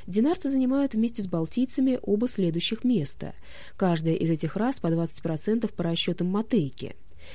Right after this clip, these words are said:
Северная раса играет здесь значительную роль, пять процентов, но к ней примыкает образовавшаяся из смеси с нею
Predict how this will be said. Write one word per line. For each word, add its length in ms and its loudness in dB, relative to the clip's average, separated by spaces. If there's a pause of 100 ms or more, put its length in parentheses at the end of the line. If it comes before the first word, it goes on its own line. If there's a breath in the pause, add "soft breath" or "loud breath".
(120)
Северная 540 4
раса 300 0
играет 400 2
здесь 180 2
значительную 680 2
роль, 260 2
пять 340 0
процентов, 680 -4
но 200 0
к 100 -12
ней 140 4
примыкает 480 0
образовавшаяся 840 0
из 220 -2
смеси 340 2
с 140 -4
нею 280 2